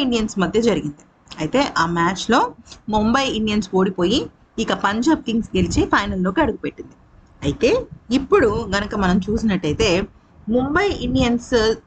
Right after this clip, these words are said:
జట్టు వర్షం తర్వాత మొదటగా బ్యాటింగ్ చేసింది, కానీ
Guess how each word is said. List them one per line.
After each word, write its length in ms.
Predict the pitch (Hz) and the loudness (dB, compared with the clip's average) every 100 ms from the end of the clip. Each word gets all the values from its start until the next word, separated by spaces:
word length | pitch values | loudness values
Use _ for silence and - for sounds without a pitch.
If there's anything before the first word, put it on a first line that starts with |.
| - 202 | -6 -2
జట్టు 360 | 202 - 285 240 247 - _ _ 185 | -2 0 0 2 0 -4 _ _ -2
వర్షం 380 | 208 - - 359 311 | -2 0 0 2 2
తర్వాత 300 | 240 220 220 302 | 0 0 0 0
మొదటగా 340 | 233 208 233 247 185 | 0 0 -4 -2 0
బ్యాటింగ్ 340 | 175 196 240 185 | -2 -2 -2 -2
చేసింది, 400 | 165 165 185 277 480 - - - - - | -4 -6 -4 -4 -6 -10 -20 -20 -20 -4
కానీ 360 | 202 190 190 262 | 0 0 -2 -4